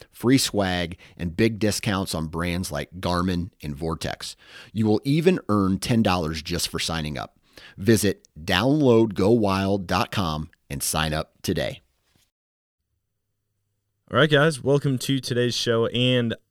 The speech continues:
Speaker 2: on the show today, I'm super pumped. I'm joined by an amazing guy, somebody that I've listened to and looked up to in the podcast world for years and years, and that is Dan Johnson.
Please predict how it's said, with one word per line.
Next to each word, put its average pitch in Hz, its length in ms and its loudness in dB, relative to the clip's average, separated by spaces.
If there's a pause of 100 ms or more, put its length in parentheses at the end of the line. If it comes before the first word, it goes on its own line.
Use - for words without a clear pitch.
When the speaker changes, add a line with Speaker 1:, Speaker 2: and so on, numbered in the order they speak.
Speaker 2:
on 131 140 -2
the 131 80 0
show 113 160 0
today, 92 480 -2
I'm 101 140 -8
super 101 280 -6
pumped. 92 440 -8
I'm 113 260 -2
joined 98 340 -2
by 92 380 -4
an 92 80 -10
amazing 95 480 -2
guy, 85 300 -4
somebody 98 360 -4
that 95 220 -4
I've 95 180 -4
listened 95 460 -6
to 95 280 -4 (340)
and 101 160 -4
looked 90 200 -6
up 78 200 -6
to 87 240 -4
in 95 100 -4
the 90 60 -6
podcast 85 580 -6
world 82 280 -8
for 85 300 -10
years 87 480 -6
and 80 120 -8
years, 82 380 -6 (360)
and 90 440 -2
that 104 240 0
is 92 160 -4
Dan 90 280 -2
Johnson. 82 460 -8